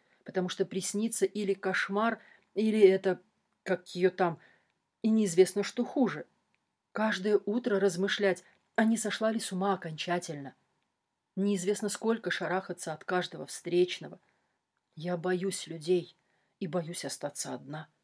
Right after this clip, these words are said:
Когда можно сорвать голос в крике, и никто не услышит, лишь ухмыльнуться. Эльф молча ждал. По крайней мере, в его глазах мне не мерещится похоть.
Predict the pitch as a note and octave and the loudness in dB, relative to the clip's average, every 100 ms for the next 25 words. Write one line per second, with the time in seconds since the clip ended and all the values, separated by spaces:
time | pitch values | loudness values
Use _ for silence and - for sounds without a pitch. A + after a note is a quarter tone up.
0 | _ _ _ _ _ _ - F3+ G#3+ G#3 | _ _ _ _ _ _ -2 0 2 2
1 | A3+ G#3+ G#3+ - G#3 G#3+ G3 E3 A3 G#3 | 2 0 0 0 0 0 0 -2 0 2
2 | G#3 - - - A3 G3+ - D#3+ C#3+ _ | 0 -6 -10 -4 0 0 -2 -8 -10 _
3 | _ _ F#3+ F#3 F3+ G3+ G3 F3 F3+ - | _ _ -4 -2 -4 -6 -6 -6 -8 -6
4 | F#3+ G#3+ G3 - - _ _ _ _ - | -4 -2 -2 -4 -12 _ _ _ _ -16
5 | D#3 - D3 D3+ C#3 C#3 B2+ - - - | -12 -10 -10 -10 -10 -10 -14 -16 -18 -20
6 | _ _ _ _ _ _ _ _ _ _ | _ _ _ _ _ _ _ _ _ _
7 | _ _ _ G3+ C4 - - - D#3 D3+ | _ _ _ -2 -2 -4 -16 -12 -10 -10
8 | D#3 - E3+ _ D3+ C3 C#3+ B2 _ _ | -12 -14 -16 _ -16 -12 -12 -14 _ _
9 | _ _ _ _ _ _ _ - - A#3+ | _ _ _ _ _ _ _ -16 0 2
10 | C4 A#3 A3+ G#3 E3+ F#3 A3 A#3+ G3+ E3+ | 4 4 2 0 -2 0 0 2 0 0
11 | F3+ E3+ - F3 F#3+ F#3+ F#3+ G3+ A#3 - | -2 -4 -4 -2 -2 0 -2 -2 -4 -8
12 | G#3 - G3 - D3 - - - | -10 -10 -10 -10 -12 -12 -16 -20